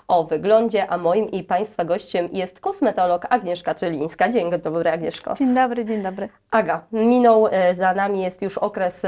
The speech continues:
Speaker 1: wakacyjny, a więc czas, kiedy nasza skóra narażona jest na promienie słoneczne, kiedy wysoka temperatura, e, też robi swoje. Ja chciałabym zapytać Cię na początku naszej rozmowy o to,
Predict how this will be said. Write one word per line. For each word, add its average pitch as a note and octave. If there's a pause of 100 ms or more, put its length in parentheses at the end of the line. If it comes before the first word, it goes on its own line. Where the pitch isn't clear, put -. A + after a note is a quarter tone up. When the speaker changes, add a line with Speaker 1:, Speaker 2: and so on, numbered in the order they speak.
Speaker 1:
wakacyjny, G3+
a E3+
więc E3
czas, D#3+
kiedy E3+
nasza E3+
skóra F3+
narażona F3
jest D3+
na A3
promienie A3+
słoneczne, F#3
kiedy G#3
wysoka A3+
temperatura, F#3+ (200)
e, G3
też A#3
robi F#3+
swoje. F#3
Ja A3
chciałabym A#3+
zapytać A#3+
Cię A#3
na A3
początku A3+
naszej G#3+
rozmowy G3+
o G3+
to, G3+